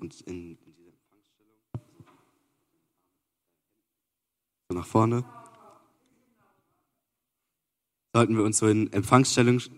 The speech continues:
stellen, also die Hände wie so eine Schale. Und dann hatte ich so ein Kribbeln im Bauch gespült, gespürt und irgendwann habe ich dann angefangen zu weinen und irgendwie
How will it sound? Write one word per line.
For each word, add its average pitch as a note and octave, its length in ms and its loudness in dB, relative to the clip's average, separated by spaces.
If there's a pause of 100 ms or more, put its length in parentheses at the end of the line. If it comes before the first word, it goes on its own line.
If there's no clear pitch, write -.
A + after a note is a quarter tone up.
(160)
stellen, C3 520 0 (420)
also F2+ 340 0
die F2 140 -2
Hände G2 280 0
wie F2+ 80 0
so F2 80 -2
eine F2 140 -4
Schale. A2 480 -4 (720)
Und G2+ 720 0 (600)
dann F2 140 -4
hatte G2+ 120 0
ich G#2+ 80 0
so G2+ 80 -2
ein F2+ 80 -4
Kribbeln C3+ 320 4
im B2+ 140 4
Bauch B2 180 2
gespült, A#2+ 560 -2 (1300)
gespürt B2 500 0 (460)
und F#2+ 560 -2 (420)
irgendwann F#2 280 0
habe G2 120 2
ich F#2+ 80 -4
dann F#2 160 0
angefangen F#2 380 -4
zu E2+ 160 -6
weinen G2+ 260 2
und F2 140 -2
irgendwie F#2 320 -4